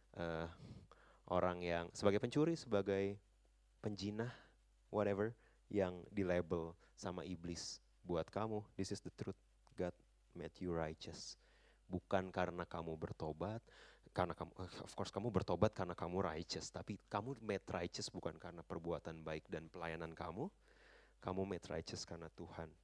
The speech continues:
mati buat kamu dan saya. Oke? So next, lanjut, Efesus enam. So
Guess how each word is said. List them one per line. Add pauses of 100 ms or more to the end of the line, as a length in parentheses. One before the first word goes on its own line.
(280)
mati (480)
buat
kamu
dan
saya. (1160)
Oke? (1300)
So
next, (880)
lanjut, (240)
Efesus
enam. (880)
So